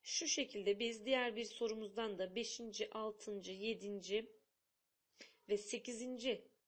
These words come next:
sınıfa giden kardeşlerin göstergesini yapmıştık. Tekrar yapalım. Evet, Masal kardeşlerinden hafta içi daha fazla, hafta sonu ise daha az derse girmektedir.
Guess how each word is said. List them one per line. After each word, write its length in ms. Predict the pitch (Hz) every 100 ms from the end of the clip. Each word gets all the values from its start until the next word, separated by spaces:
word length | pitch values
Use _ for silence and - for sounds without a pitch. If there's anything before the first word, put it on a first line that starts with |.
| _ _ _ _
sınıfa 400 | - - 233 247
giden 320 | 202 190 185
kardeşlerin 840 | 190 240 196 180 - 196 240 277 - - - _
göstergesini 760 | 269 - 220 202 180 185 240 254
yapmıştık. 560 | 262 - 185 - 302
Tekrar 340 | 285 - 196 170
yapalım. 480 | 165 - 202 302 - - - -
Evet, 440 | 277 220 - - -
Masal 380 | 262 - 339 349
kardeşlerinden 760 | 294 277 277 277 - 269 285
hafta 340 | 269 277 -
içi 220 | 277 269 240
daha 180 | 269
fazla, 540 | 320 - 233 190 190 254
hafta 240 | 247 285
sonu 280 | 277 269 247
ise 240 | 254 311
daha 160 | 254 254 -
az 240 | 220 170
derse 300 | 180 170 -
girmektedir. 580 | 165 160 156 - 156 143